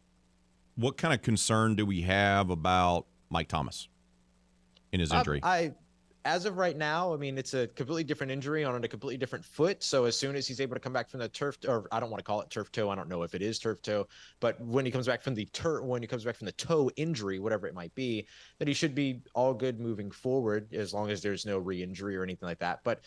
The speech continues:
Speaker 2: it is good to know that it's, you know, the opposite foot. It's not, you know, a repeat injury of the ankle that caused him so much grief over the course of the past couple of seasons.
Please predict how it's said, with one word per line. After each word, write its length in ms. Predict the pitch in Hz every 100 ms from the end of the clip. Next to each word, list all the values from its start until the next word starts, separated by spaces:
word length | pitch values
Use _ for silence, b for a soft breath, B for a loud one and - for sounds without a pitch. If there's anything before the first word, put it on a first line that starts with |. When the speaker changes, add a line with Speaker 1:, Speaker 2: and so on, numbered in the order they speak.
| B -
Speaker 2:
it 100 | 117
is 140 | 123
good 180 | 135 127
to 80 | 127
know 240 | 107 117
that 140 | 143 110
it's, 240 | - -
you 100 | 104
know, 60 | 90
the 100 | 95
opposite 380 | 95 - -
foot. 340 | - 170 165 160
It's 200 | - 113
not, 280 | 104 101 -
you 100 | 104
know, 120 | 90
a 60 | 82
repeat 460 | 87 113 - 131 110
injury 440 | 113 117 123 113
of 100 | 101
the 140 | 92
ankle 340 | 87 135 151 135
that 180 | 127 -
caused 320 | 123 120 120
him 80 | 110
so 140 | 123
much 180 | 117 -
grief 260 | 127 120
over 140 | 120 113
the 80 | 113
course 280 | 120 117
of 40 | -
the 60 |
past 300 | 113 117 113
couple 200 | - 110
of 80 | 113
seasons. 400 | - 113 107 110